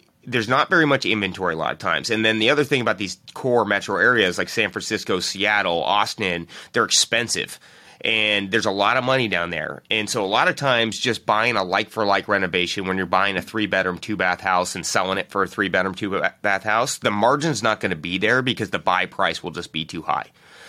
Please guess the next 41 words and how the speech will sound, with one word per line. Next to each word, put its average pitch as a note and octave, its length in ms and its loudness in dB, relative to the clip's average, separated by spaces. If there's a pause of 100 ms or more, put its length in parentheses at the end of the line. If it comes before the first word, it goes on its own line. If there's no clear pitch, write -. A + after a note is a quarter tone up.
(200)
And A2 320 0
so A#2+ 260 4
for A2 240 2
us B2+ 240 4
in B2 100 -4
Seattle, A2+ 460 0
we're A2+ 160 4
always C3 220 2
taking G#2+ 480 -2
and F#2+ 120 0
we're G2 80 -2
looking G2+ 320 -2
at F2+ 140 0
how A2 260 0
do A2+ 80 -4
we G2 160 0
increase F#2 380 -6
the F#2 100 -6
value. E2 520 -2 (340)
So B2 160 0
how E3+ 200 2
we F#3+ 140 2
do C3+ 260 2
that F#2 560 2 (360)
is, A2 680 2 (360)
you A#2+ 140 0
know, A#2 140 4
the A2 80 0
first E3 340 0
thing D#3+ 280 0
that, B2 220 0
you C3+ 80 2
know, B2+ 100 4
my C#3 180 2
general C3+ 460 2
rules G#2+ 340 6
for G#2+ 120 -2
comping G#2+ 340 2
a F2+ 40 2
property A2+ 560 2
is - 320 0